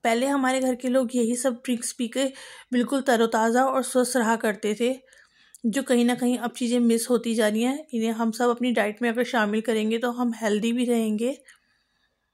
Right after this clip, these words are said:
और गर्मी से भी बचेंगे। साथ में ही ऊपर से थोड़ा सा भुना हुआ जीरा और डालेंगे, मिंट लीव्स लगा देंगे।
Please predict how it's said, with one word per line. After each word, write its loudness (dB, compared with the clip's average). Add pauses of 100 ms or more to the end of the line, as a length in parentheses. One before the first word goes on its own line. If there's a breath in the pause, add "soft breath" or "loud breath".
(1040)
और 4
गर्मी 2
से -2
भी -2
बचेंगे। -4
साथ -2
में 2
ही 2
ऊपर -4
से -8
थोड़ा -2
सा -2
भुना 2
हुआ 2
जीरा 2
और 0
डालेंगे, 0
मिंट 2
लीव्स 0
लगा 2
देंगे। -2